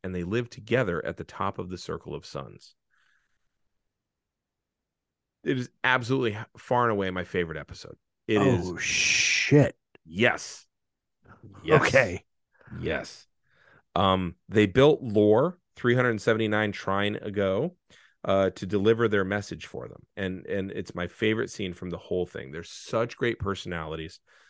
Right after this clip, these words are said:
Speaker 1: uh, and they prepare a surprise. And the heretic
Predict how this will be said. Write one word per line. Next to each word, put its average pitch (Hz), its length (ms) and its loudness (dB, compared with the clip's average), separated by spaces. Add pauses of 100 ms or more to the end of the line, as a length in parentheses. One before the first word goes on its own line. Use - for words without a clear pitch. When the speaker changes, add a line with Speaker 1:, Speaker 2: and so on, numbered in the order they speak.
(200)
Speaker 1:
uh, 90 240 0
and 92 160 -4
they 92 100 -2
prepare 117 560 -4
a 95 120 -8
surprise. - 800 -10 (420)
And 123 160 -2
the 113 60 -2
heretic 147 720 0